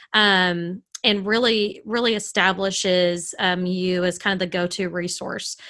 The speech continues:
um, in that area. So I'm so glad you shared that and kind of reiterate that very important message for our listeners. Um, so we're gonna wrap up with my last question, which is always my favorite question to ask our guests on the podcast. Um,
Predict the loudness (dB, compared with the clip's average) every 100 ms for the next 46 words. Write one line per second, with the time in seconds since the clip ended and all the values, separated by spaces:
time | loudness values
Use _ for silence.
0 | -20 0 2 4 2 -2 -2 -2 0 0
1 | -2 -4 -4 -2 0 -2 -2 -4 -4 -6
2 | -2 0 0 0 -2 -6 -2 -2 0 0
3 | 0 -2 -4 -2 -2 0 -4 -2 -2 0
4 | 0 0 -4 -4 -2 0 0 -4 -6 -8
5 | -6 -8 -8 -8 -6 -6 -6 -4 -4 -4
6 | -6 -6 -6 -8 -8 -10 -12 -16 -20 -20
7 | -20 -10 2 4 4 2 -4 -10 -16 -6
8 | -2 0 2 2 2 4 4 2 0 -2
9 | -2 -2 -4 2 4 4 2 -4 -2 -2
10 | -2 -2 0 -2 -2 -6 -4 0 0 2
11 | 2 2 0 0 -4 -4 -4 -4 -2 0
12 | 0 -2 0 0 0 -4 -2 0 0 2
13 | 4 4 2 -6 -18 -18 -18 2 4 6
14 | 4 0